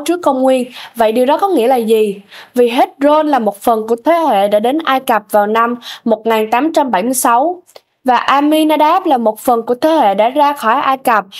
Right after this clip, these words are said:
vào năm một nghìn bốn trăm bốn mươi sáu. Giữa hai người này, hầu hết bốn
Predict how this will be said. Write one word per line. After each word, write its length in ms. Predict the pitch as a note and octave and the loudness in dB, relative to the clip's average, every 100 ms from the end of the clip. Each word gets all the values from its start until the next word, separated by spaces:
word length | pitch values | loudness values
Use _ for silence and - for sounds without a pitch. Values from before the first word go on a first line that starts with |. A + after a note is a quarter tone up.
| - - | -10 -2
vào 160 | A3+ | 0
năm 340 | A#3 B3+ C#4 C4 | 2 0 2 2
một 220 | A#3 A#3 | 0 -2
nghìn 200 | A3 G#3+ | -2 0
bốn 240 | A#3 D#4+ | 0 0
trăm 200 | D#4 C4+ | -2 0
bốn 220 | B3 D4 | 0 2
mươi 140 | E4 D4 | 0 0
sáu. 440 | D4 A#3+ C#4+ F4+ - - - | 0 0 0 -2 -12 -16 -2
Giữa 160 | A3+ | 0
hai 280 | C#4+ E4+ E4+ | 0 0 0
người 200 | D#4+ C4+ | 0 0
này, 440 | B3 A3+ G#3+ G#3 G#3 - | 2 0 0 -4 -12 -18
hầu 240 | - B3 A#3+ | -2 0 2
hết 300 | D4 F4 C#4+ | 0 -2 0
bốn 260 | D4 F4+ | 0 0